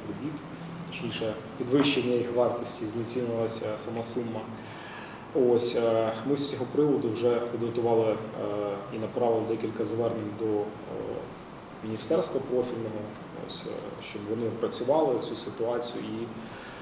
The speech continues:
е, в відповідні постанови були внесені зміни, які там передбачають вирішення такої проблематики. Ось, е,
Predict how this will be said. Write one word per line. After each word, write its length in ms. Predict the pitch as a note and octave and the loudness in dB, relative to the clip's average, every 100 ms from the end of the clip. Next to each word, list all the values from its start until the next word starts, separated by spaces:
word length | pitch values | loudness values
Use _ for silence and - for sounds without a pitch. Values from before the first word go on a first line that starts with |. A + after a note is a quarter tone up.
| - - - | -14 -10 -4
е, 220 | A2 A2 G#2+ | 0 0 2
в 40 | A#2 | 0
відповідні 420 | A#2 B2+ B2 A#2 | 2 0 2 0
постанови 680 | A#2+ A2 B2 B2+ D3 C3 A#2 - G#2+ | 0 -2 0 2 4 4 2 0 -2
були 160 | A2+ A2+ | 0 2
внесені 460 | A#2+ B2 A#2 A2+ | 2 0 0 -2
зміни, 380 | G2+ G#2+ F#2+ F#2 F#2+ | -2 -2 -2 -4 -6
які 180 | - - | -6 -2
там 100 | G2+ G2 G2 - - - | -2 -4 -8 -10 -10 -6
передбачають 420 | G2+ G#2+ A#2 G2+ A2+ | -4 -2 0 0 2
вирішення 340 | A2+ A#2 G#2 G2 | 2 0 -4 -6
такої 240 | - - G2 | -6 -4 -4
проблематики. 800 | - G2 F#2+ F2+ F2+ F#2+ - - - - - - - - - - - - - - G#2 G2 | -4 -4 -4 -4 -8 -10 -12 -12 -14 -14 -14 -14 -14 -14 -14 -12 -14 -14 -14 -8 -4 -2
Ось, 200 | G2 | -4
е, 120 | - | -4